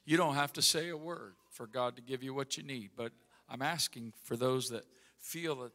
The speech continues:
they have the faith to do this, to verbalize it. Because what you're doing is you're going on record. Let me ask you a question. The man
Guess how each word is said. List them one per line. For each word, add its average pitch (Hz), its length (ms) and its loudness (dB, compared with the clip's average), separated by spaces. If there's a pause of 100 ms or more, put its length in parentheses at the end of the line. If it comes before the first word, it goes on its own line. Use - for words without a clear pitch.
(140)
they 131 100 -6
have 143 220 -2
the 117 80 -12
faith 151 400 -2
to 127 60 -8
do 156 220 0
this, 156 240 -4
to 123 120 -12
verbalize 107 680 -8
it. - 80 -20 (1400)
Because 147 280 2
what 160 180 8
you're 156 80 4
doing 156 300 6
is 127 80 -2
you're 170 80 4
going 151 240 0
on 127 160 -2
record. 135 400 -2 (2750)
Let 220 80 -2
me 269 60 8
ask 247 240 10
you 196 80 8
a 180 40 6
question. 180 480 6 (760)
The 147 80 -6
man 226 460 2